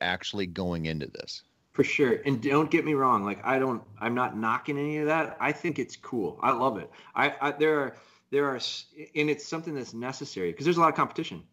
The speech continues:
Speaker 2: I mean, there's a lot of, lot of people out there doing the same thing when it comes to dogs and looking to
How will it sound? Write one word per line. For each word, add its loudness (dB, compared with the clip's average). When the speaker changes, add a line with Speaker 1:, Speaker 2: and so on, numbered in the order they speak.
Speaker 2:
I -6
mean, -4
there's 0
a -2
lot 4
of, 0
lot 4
of -2
people 0
out 2
there 0
doing 0
the -2
same -2
thing -2
when 2
it -6
comes 0
to 2
dogs 4
and -2
looking 4
to 6